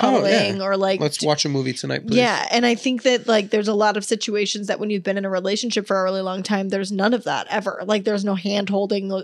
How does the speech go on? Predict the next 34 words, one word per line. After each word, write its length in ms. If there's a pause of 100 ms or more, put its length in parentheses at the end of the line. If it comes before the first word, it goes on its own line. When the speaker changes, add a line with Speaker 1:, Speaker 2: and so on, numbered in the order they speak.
Speaker 2:
there's 180
no 100
hugs, 460
there's 160
no 120
kisses. 560
Like 180
Speaker 1:
You 60
don't 140
make 160
out 140
with 160
your 80
significant, 520
I 100
just 160
saw 180
that 200
the 100
other, 240
or 320
today, 280
actually, 300
I 20
saw 160
a 60
reel 240
for, 140
like, 180
a 40
marital 560 (300)
psychiatrist 640
was 140
like, 300